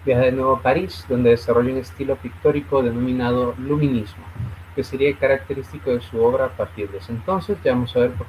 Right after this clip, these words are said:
qué se llama luminismo con sus obras. Luego, su éxito económico es evidente en mil novecientos cinco, en parte también porque provino esto de su exposición en Nueva York en mil novecientos nueve, que cosechó un éxito sin precedentes,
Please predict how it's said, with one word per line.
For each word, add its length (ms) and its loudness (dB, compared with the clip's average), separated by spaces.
qué 100 -4
se 140 -8
llama 240 -4
luminismo 640 -4
con 120 -8
sus 200 -8
obras. 260 0
Luego, 280 4
su 100 -2
éxito 280 -2
económico 520 -2
es 60 0
evidente 640 0
en 40 -2
mil 160 0
novecientos 500 -4
cinco, 440 -4
en 100 -6
parte 300 -2
también 340 -2
porque 240 -8
provino 460 -2
esto 240 -4
de 80 0
su 100 -14
exposición 480 -6
en 80 -6
Nueva 160 -6
York 280 2
en 140 -8
mil 100 -8
novecientos 480 -12
nueve, 280 -4
que 220 -12
cosechó 300 -10
un 80 -6
éxito 340 -12
sin 240 -6
precedentes, 680 -2